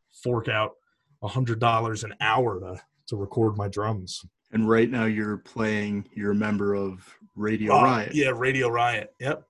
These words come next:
Speaker 1: So, uh, we're working on, we, we did, like, a, kinda like a short album last summer, and now we're looking at putting together a full length, and, uh, it's, it's hard hitting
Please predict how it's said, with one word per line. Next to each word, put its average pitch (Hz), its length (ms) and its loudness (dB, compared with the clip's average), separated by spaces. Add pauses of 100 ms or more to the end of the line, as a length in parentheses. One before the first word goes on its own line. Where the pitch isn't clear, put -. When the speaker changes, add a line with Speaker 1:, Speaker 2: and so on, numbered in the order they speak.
Speaker 1:
So, 113 400 -4
uh, 110 300 -4 (560)
we're 135 120 0
working 131 280 0
on, 120 540 0 (640)
we, 123 220 -8 (140)
we 131 100 -6
did, 139 300 -4
like, 113 240 -4
a, 101 240 -8 (100)
kinda 339 180 -10
like 131 140 -4
a 101 60 -8
short - 400 -4
album 113 460 -2 (200)
last 110 560 -4
summer, 131 400 0 (560)
and 110 640 -6
now 110 240 -2
we're 107 100 -2
looking 110 300 -6
at 101 100 -8 (340)
putting 117 240 -2
together 104 460 -2
a 110 80 -8
full 110 320 -6
length, 101 480 -6
and, 104 300 -8
uh, 101 220 -8
it's, - 360 -6 (100)
it's - 280 -12 (480)
hard 165 420 6
hitting 147 460 2